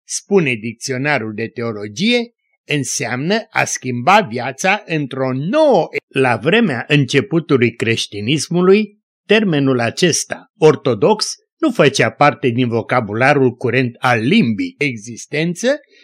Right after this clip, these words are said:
după chipul lui Iisus Hristos din cer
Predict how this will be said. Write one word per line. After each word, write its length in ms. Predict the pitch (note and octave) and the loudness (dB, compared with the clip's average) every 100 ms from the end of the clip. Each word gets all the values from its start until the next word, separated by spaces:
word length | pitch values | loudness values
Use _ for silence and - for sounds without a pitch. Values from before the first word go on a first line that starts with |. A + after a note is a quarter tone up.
| - | -10
după 360 | B2 C#3 B2 | -6 -4 -4
chipul 520 | G#2+ - A3 G3+ E3+ | -6 -4 -4 0 0
lui 120 | C3 B2+ | 0 -4
Iisus 400 | A2+ - F#3+ - | -6 -4 -4 -4
Hristos 540 | C#3+ C3 - G#3+ G3+ A#2 | -8 -10 -4 0 0 -2
din 280 | B2+ B2 | -4 -4
cer 360 | A#2 - D#4 C#4 | -4 -2 0 0